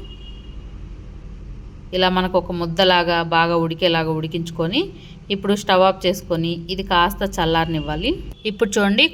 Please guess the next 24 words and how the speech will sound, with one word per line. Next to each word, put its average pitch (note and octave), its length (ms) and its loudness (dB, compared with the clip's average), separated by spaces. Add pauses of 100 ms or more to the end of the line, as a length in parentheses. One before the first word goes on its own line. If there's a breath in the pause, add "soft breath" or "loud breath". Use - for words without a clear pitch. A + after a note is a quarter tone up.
(140)
కొంచెం A#3+ 340 2 (140)
గోరువెచ్చగా A3 600 4
ఉన్నప్పుడే F#3+ 400 2 (140)
దీంట్లోకి G3+ 480 0 (580 loud breath)
చిటికెడు G#3 400 2
బేకింగ్ G#3+ 360 4
పౌడర్ F#3+ 320 4
వేసుకోవాలి. E3 580 0 (500 loud breath)
వంట F#3+ 260 6
సోడా A#3 260 8
వేయొద్దండి, F#3 520 4 (360)
బేకింగ్ G3 380 0
పౌడర్ F#3 340 4
మాత్రమే G3 420 0
వేసుకోండి. E3 460 0 (560 loud breath)
అలాగే G#3 320 6 (200)
ఒక G3 200 -4
స్పూను G#3+ 340 -2 (360)
నెయ్యిని F#3 280 2
వేసుకోవాలి. D3+ 500 -4 (1300)
ఇలా F#3+ 120 8 (100)
వేసుకుంటూ F#3 500 2 (380)
ఇప్పుడు F#3+ 200 -2 (120)
బాగా G3+ 300 6